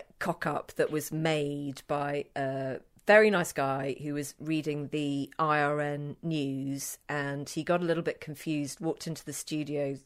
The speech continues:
sat down with his papers. I think he was probably in a bit of a hurry, and announced to the nation, um, "I am an oil tanker, Dickie Arbiter's ablaze in the Gulf."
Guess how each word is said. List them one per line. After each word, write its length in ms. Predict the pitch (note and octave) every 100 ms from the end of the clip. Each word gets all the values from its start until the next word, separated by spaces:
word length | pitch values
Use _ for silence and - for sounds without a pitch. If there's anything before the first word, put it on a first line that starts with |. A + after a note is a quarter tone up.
| -
sat 260 | - -
down 200 | D#3 D3+
with 100 | C#3+
his 120 | C#3+
papers. 520 | - D3 D3+ C#3 C#3+ C#3+
I 60 |
think 220 | C3 D#3+
he 60 | D3+
was 100 | C#3+
probably 280 | - C#3+ C#3+
in 80 | C#3
a 40 |
bit 100 | C#3+
of 80 | C#3+
a 60 | C#3
hurry, 260 | C#3+ C#3+ C#3+ - - - -
and 260 | D3 D#3 -
announced 540 | E3 D#3+ E3+ D#3 - - _ _
to 180 | - C4
the 100 | F#3+
nation, 580 | D3 C3 - - D3 E3+ - - _ -
um, 340 | C#3+ C#3+ C3+ - _ -
"I 160 | E3+ E3
am 60 | D#3
an 100 | D3+
oil 200 | C#3+ C#3
tanker, 560 | - C#3 C3 D3 C3 C3 _ _ _ -
Dickie 260 | D#3 - D3
Arbiter's 360 | C#3 C#3 C3
ablaze 380 | B2+ C#3 C#3 C3+
in 80 | C#3
the 60 | C3+
Gulf." 520 | C3 B2+ B2 -